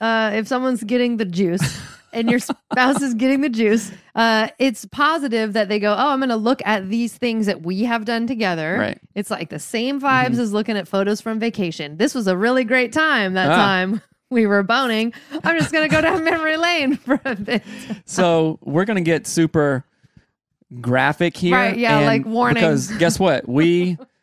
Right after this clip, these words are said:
Speaker 2: lead the show with vulnerability, right?
Speaker 1: Right.
Speaker 2: We allow people to go second. Why? Because we go first and start that and initiate the conversation. So, uh, and we also believe that pornography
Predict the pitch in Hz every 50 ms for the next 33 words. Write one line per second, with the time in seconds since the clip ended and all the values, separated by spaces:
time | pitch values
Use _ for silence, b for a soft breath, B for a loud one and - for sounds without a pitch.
0 | _ _ _ _ _ _ _ _ _ _ _ - - 110 117 123 127 147 156 156
1 | 151 151 143 - - 165 160 156 147 139 135 127 127 123 135 139 139 135 131 127
2 | 143 147 147 131 117 117 117 117 127 127 139 143 - - 123 131 143 151 160 165
3 | - - 143 143 147 143 139 - - 147 147 - 143 127 - 143 131 127 131 131
4 | 127 120 - - 147 143 135 - 113 80 - - 117 123 131 139 135 123 - 135
5 | 117 113 127 131 123 131 127 123 117 - 135 131 123 117 - 123 120 - - -
6 | 131 127 107 120 120 117 - - - 127 123 123 123 123 123 131 127 - - 127
7 | 123 - 117 - - 117 117 117 113 - 120 117 - - 117 110 b b b b
8 | b b b b b b - - 160 151 151 151 147 143 139 135 b b b b
9 | b b b - - - - - - - - 160 165 170 175 170 160 143 147 147
10 | 151 156 156 - 165 143 127 139 139 139 143 143 131 123 131 131 - - - -
11 | 151 143 139 135 139 135 131 135 - - 135 131 127 120